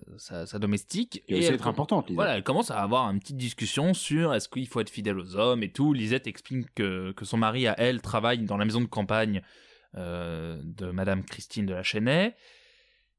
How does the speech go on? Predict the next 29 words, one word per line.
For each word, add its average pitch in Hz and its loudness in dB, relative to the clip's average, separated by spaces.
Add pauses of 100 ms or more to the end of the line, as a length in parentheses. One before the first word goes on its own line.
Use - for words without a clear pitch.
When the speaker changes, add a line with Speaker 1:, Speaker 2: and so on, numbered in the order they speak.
(160)
Speaker 1:
Et 113 2
elle 123 2
lui 135 2
reproche 123 0
pas 160 2
de, 139 4
de, 127 2
voilà, 113 4
de 104 -2
pas 135 2
être 139 -4
allée 131 4
voir 117 4
André 107 2
Jurieu. 127 4
Christine 185 0
sort 180 2
de 123 -4
son, 101 -2 (260)
de - -2
sa 110 0
chambre, 165 2
va 139 2
voir 147 0
son 131 -2
mari 107 0
Robert, 120 2 (140)
qui - -6
est - -6